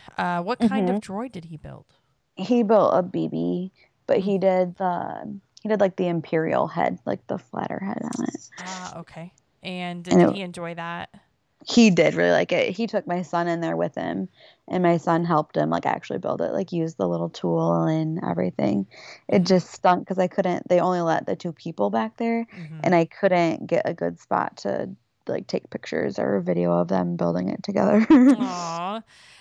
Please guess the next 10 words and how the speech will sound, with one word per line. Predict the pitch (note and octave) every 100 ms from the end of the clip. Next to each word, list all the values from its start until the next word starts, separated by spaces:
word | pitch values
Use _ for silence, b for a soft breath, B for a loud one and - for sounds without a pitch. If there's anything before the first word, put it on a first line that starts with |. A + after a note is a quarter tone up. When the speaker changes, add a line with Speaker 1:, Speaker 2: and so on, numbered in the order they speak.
| B -
Speaker 1:
Um, | B3+ A#3 - G3+
did, | B3 B3 -
so | C#4+
is | B3+ B3
your, | C4+
is | - A#3 A#3+
your | A3+
father-in-law | B3 B3+ B3+ A3+ G#3+ F#3+
a | F#3+
really | G3 G3 F#3+ F#3